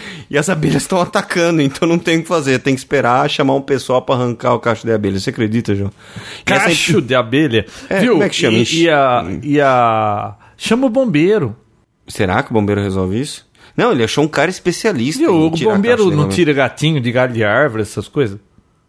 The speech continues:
Speaker 1: Não sei, eu nunca... uma vez chamei um bombeiro porque entrou um gambá dentro da empresa.
Speaker 2: E eles vieram?
Speaker 1: <laughs> Né? Hã?
Speaker 2: E eles vieram?
Speaker 1: Vieram.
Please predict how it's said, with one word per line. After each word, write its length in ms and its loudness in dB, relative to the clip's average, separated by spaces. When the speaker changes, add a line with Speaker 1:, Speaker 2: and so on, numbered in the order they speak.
Speaker 1:
Não 80 -2
sei, 220 0
eu 40 4
nunca... 280 0
uma 160 2
vez 240 0
chamei 260 0
um 120 -2
bombeiro 500 0
porque 320 -4
entrou 260 0
um 80 0
gambá 420 0
dentro 320 -2
da 80 2
empresa. 520 -2
Speaker 2:
E 160 -2
eles 240 2
vieram? 460 0
Speaker 1:
<laughs> 60 -20
Né? 320 2
Hã? 240 0
Speaker 2:
E 80 0
eles 240 0
vieram? 440 0
Speaker 1:
Vieram. 500 0